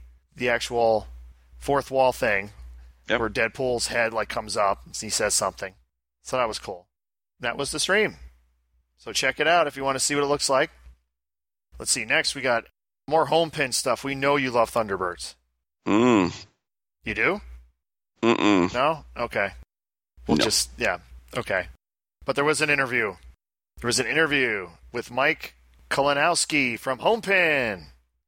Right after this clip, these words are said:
Speaker 1: That's on the This Week in Pinball site. Check it out. Then we have, well, yeah, I guess we, we know,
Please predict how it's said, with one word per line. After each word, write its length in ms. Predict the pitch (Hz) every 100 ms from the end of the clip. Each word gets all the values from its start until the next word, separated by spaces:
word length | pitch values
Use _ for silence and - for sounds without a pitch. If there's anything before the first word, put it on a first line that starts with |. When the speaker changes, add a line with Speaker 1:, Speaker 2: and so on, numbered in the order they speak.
| _ _ _ -
Speaker 1:
That's 280 | 113 - -
on 220 | 120 110
the 340 | 113 110 104 - -
This 160 | - 123
Week 160 | 123 107
in 40 |
Pinball 320 | 120 110 95
site. 220 | - 95
Check 160 | - 110
it 60 | 101
out. 160 | 85 - - _ _ _ _ _ _ _ _ -
Then 140 | 190
we 160 | 196 127
have, 540 | 117 95 127 - - - _ _ _ _ _ _ _ -
well, 200 | - -
yeah, 160 | 120 107
I 60 | 104
guess 240 | 151 -
we, 100 | - - -
we 140 | 165 160
know, 340 | 160 185 180